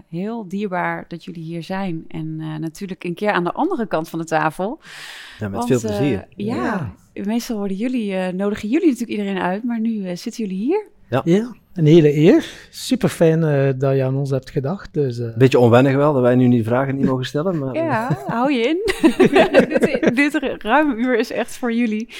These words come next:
Speaker 1: En, eh, nou ja, zal ik alle vragen, eh, stellen die, eh, ook vanuit de luisteraars zijn ingezonden, zonden. Ehm, maar in eerste begin, wat is holistisch leven voor jullie? Dat is echt mijn eerste vraag altijd.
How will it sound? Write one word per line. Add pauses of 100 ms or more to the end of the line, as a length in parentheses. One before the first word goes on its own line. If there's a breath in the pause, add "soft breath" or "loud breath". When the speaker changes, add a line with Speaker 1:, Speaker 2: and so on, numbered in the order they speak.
(360 loud breath)
Speaker 1:
En,
eh,
nou
ja,
zal
ik
alle
vragen,
eh,
stellen
die,
eh,
ook
vanuit
de
luisteraars
zijn
ingezonden,
zonden. (460 loud breath)
Ehm, (500)
maar
in
eerste
begin,
wat
is
holistisch
leven
voor
jullie?
Dat
is
echt
mijn
eerste
vraag
altijd.